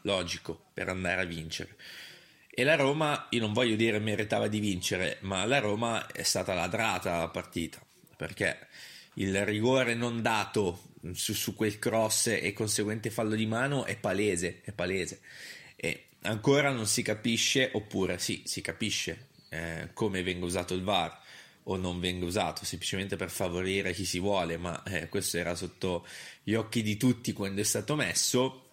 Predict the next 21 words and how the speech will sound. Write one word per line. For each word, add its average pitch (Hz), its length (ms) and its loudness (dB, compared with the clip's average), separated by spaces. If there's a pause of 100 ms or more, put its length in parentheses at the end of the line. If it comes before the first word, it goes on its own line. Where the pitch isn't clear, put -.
(100)
non, 98 300 -2
speravamo 107 640 0
di 98 100 -2
no, 104 300 0
ma 85 200 -4
alla 87 220 -4
fine 85 260 -6
è 85 40 -8
stato - 260 -4
così. 127 340 0 (520)
E - 100 -2
di 151 80 2
conseguenza, 143 800 2
non 123 280 -2
dando 120 280 0
il 110 60 2
rigore 113 300 2
alla 110 160 2
Roma, 107 480 0
la 90 100 -2
Roma 104 400 -2